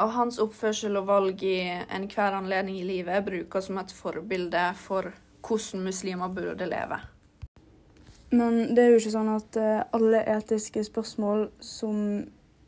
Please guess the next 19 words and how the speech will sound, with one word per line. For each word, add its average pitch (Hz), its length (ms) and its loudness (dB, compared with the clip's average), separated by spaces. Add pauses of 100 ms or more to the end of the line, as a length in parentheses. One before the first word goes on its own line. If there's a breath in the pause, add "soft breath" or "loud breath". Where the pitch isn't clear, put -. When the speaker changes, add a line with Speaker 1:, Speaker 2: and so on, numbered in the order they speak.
(320)
Speaker 2:
eh, 202 480 -2 (140)
blir 202 320 0
dekket 196 640 -4
direkte 202 580 -6
av 196 300 0
Koranen 196 600 0 (340)
eller 196 260 0
hadith-litteraturen. - 1300 -6 (600 loud breath)
Hvordan 214 800 0
kan 220 160 -4
vi 214 60 -2
finne 214 240 -2
svar 208 240 0
på 202 540 0 (420)
disse 214 300 -6
etiske 208 480 -2
spørsmålene 190 680 -6
som, 190 340 -8
eh, 185 180 -2